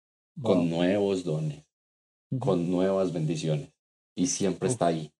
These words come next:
Speaker 1: ahí, ahí, ahí.
Speaker 2: Creo, creo
Speaker 1: Yeah,
Speaker 2: que
Speaker 1: man.
Speaker 2: confiar, confiar no simplemente es como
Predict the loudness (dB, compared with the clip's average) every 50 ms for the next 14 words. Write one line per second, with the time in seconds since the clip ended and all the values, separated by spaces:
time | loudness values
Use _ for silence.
0 | _ _ _ _ -8 -4 -2 -2 -2 -2 -4 -10 _ _ _ _ -6 -4 -4 -4
1 | -6 -8 _ _ _ _ -8 -6 -4 -4 -6 -8 -12 _ _ _ _ _ _ _
2 | _ _ _ _ _ _ _ 2 2 2 2 0 2 4 6 6 8 8 8 8
3 | 8 8 6 6 6 6 6 6 6 4 2 -2 -6 -14 _ _ _ _ _ 2
4 | 2 4 6 6 6 6 6 6 4 6 6 4 4 6 4 4 6 6 6 4
5 | 4 4 6 6 6 6 6 4 4 4 4 2 0 0 2 2 2 2 2 2
6 | 2 2 0 0 -2 -4 -8 -12